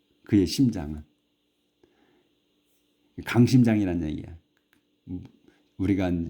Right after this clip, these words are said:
여기도 똑같이 쓰네. 그쵸? 우리도 이제 이 무서움을 모르는 사람,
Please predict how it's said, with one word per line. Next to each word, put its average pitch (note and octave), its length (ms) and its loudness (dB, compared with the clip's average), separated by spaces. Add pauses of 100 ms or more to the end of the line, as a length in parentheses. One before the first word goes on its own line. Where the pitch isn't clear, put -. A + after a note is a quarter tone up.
여기도 A#2+ 340 4
똑같이 - 320 -8
쓰네. D#2+ 460 -4 (260)
그쵸? - 320 -8 (320)
우리도 G#2+ 300 0
이제 G2 440 0 (160)
이 E2+ 580 -2 (120)
무서움을 A#2+ 460 2
모르는 E2+ 420 -2
사람, D#2 280 -10